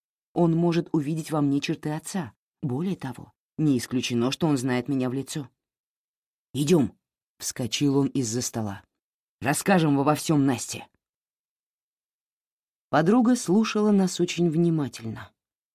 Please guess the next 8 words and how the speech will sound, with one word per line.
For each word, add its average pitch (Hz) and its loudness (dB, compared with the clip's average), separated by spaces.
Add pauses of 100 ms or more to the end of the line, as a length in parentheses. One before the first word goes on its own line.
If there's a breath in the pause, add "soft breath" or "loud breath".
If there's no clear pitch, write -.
(220)
Хмурилась, 180 4
кивала, 170 2 (240)
будто 185 2
вбирая 165 2
в - -12
себя 151 -2
каждое 143 -2
слово. 120 -8